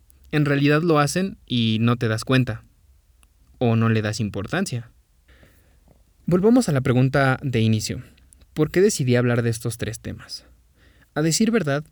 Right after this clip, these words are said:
durante las últimas décadas se ha registrado un número cada vez más alto de personas que se sienten solas.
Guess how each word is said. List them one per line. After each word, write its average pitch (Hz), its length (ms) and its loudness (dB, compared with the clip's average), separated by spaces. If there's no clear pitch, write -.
durante 135 360 0
las 135 160 -2
últimas 165 360 0
décadas 127 500 -2
se - 200 -2
ha 151 40 2
registrado 131 880 0
un 165 140 4
número 160 320 2
cada 147 240 0
vez 143 180 2
más 139 240 -2
alto 147 400 0
de 139 140 -2
personas 147 480 -2
que 117 420 -4
se - 180 -10
sienten 113 380 -2
solas. 123 440 -2